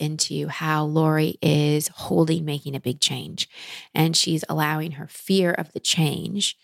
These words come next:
to compromise what she really wants in her life. She's settling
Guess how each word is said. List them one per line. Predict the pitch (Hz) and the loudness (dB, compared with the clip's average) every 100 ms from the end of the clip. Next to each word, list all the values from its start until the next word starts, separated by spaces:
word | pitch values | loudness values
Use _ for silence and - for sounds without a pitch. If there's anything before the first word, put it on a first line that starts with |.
| _ - _ _ - | _ -20 _ _ -2
to | - 165 160 165 156 - - - _ _ - | 4 4 4 2 -2 -4 -8 -16 _ _ -8
compromise | - 190 190 160 - 104 - - | 0 2 2 -2 -4 -2 0 -2
what | 180 - - | -2 -2 2
she | 165 | 2
really | 151 160 160 | 4 4 4
wants | - - - | 0 -2 -4
in | |
her | 147 | -4
life. | 160 - - - - _ - - _ | -2 -2 -4 -14 -20 _ -20 -20 _
She's | - 165 156 | -2 0 2
settling | - - - 165 80 - 196 | 2 2 0 -2 -2 2 2